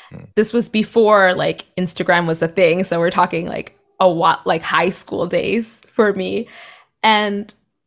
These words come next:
Speaker 2: that was a strategy for me to remember because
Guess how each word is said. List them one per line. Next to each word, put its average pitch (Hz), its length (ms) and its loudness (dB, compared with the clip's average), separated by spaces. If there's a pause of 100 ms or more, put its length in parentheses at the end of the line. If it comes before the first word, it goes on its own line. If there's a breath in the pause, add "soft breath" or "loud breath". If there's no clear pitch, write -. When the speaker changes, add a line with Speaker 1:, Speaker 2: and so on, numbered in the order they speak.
(140)
Speaker 2:
that 208 420 2
was 208 380 -4
a 196 160 -2
strategy 202 460 2
for 190 180 -2
me 175 260 -6
to - 240 -6
remember 202 480 0
because 202 500 -4